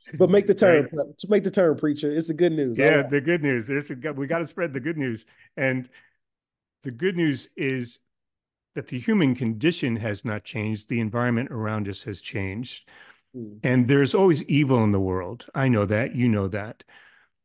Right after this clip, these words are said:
Speaker 2: But there's a heck of a lot more good in the world than evil. There are many more people who wanna do the right thing.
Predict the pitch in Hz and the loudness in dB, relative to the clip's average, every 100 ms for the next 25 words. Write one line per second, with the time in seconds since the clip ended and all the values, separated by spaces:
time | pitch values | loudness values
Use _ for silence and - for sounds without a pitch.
0 | _ _ _ 139 151 147 131 - 147 143 | _ _ _ 0 2 0 0 -2 0 0
1 | 147 139 131 95 117 123 107 98 101 98 | 0 0 0 0 0 2 0 -4 -4 -8
2 | 87 92 95 90 104 82 _ _ _ _ | -8 -8 -8 -8 -10 -12 _ _ _ _
3 | _ - 135 160 185 160 139 120 - 139 | _ 0 2 2 2 4 2 0 -2 -4
4 | 135 123 104 131 117 120 117 107 104 101 | -2 -4 -2 -4 -2 -2 -2 -4 -4 -4
5 | 101 92 - - 95 110 | -6 -6 -8 -10 -10 -10